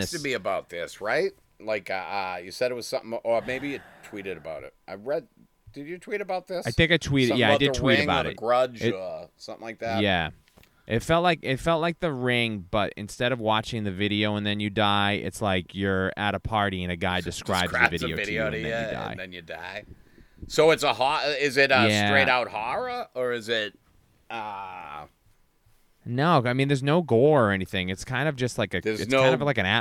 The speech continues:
Speaker 1: atmospheric
Speaker 2: climbing out of a well with creepy hair covering her face?
Speaker 1: No,
Speaker 2: Dude,
Speaker 1: there's no jump
Speaker 2: that
Speaker 1: scares or anything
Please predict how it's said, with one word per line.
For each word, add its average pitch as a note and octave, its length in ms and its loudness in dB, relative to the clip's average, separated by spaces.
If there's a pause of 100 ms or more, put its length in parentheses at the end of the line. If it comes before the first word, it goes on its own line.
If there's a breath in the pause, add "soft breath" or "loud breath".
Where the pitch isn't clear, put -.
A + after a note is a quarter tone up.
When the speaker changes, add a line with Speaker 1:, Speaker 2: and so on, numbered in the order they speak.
(220)
Speaker 1:
atmospheric A#2 360 4
Speaker 2:
climbing B2 260 0
out B2 140 0
of A2 100 -4
a G#2 60 0
well G#2 380 2
with A2+ 260 -2
creepy G#2 380 -6
hair G2+ 400 -4 (140)
covering A#2 300 -8
her A2+ 100 -10
face? B2 420 -8 (680)
Speaker 1:
No, F#2+ 300 2
Speaker 2:
Dude, D#2+ 80 -2
Speaker 1:
there's F2+ 120 -6
no B2 160 4
jump B2 360 2
Speaker 2:
that - 40 0
Speaker 1:
scares A2 480 4
or G#2+ 60 2
anything G2+ 260 0